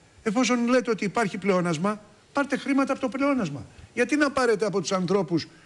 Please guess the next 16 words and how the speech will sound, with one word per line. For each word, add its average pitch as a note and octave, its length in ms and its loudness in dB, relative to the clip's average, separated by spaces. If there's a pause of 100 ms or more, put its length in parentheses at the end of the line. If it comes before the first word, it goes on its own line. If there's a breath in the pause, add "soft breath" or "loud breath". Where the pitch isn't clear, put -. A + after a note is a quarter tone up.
(100)
οι F#3+ 120 2
οποίοι G3+ 300 0
φροντίζουν G#3 680 0
να F#3+ 80 0
έχετε E3+ 260 -2
πλεόνασμα, D3+ 480 -2
το G#3 80 -2
οποίο G#3 220 0
έρχεται F#3 260 -2
από E3+ 100 -6
την F3 80 -6
υπερφορολόγηση; D#3 680 -2
Δεν D3+ 80 -2
είναι D3+ 100 -2
σωστό D3 220 -4
αυτό; D3+ 320 -4